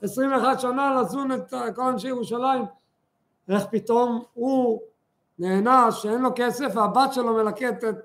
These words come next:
שעורים בגללי הבהמה, זה מבהיל. הגמרא שואלת את השאלה הזו,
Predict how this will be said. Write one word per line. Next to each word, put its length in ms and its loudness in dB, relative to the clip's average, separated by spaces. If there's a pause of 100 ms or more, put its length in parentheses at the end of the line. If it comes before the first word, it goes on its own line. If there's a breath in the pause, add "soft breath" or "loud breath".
שעורים 560 -6
בגללי 360 -4
הבהמה, 560 -6
זה 160 -12 (260)
מבהיל. 360 0 (580)
הגמרא 280 6
שואלת 320 6
את 60 2
השאלה 400 4
הזו, 260 0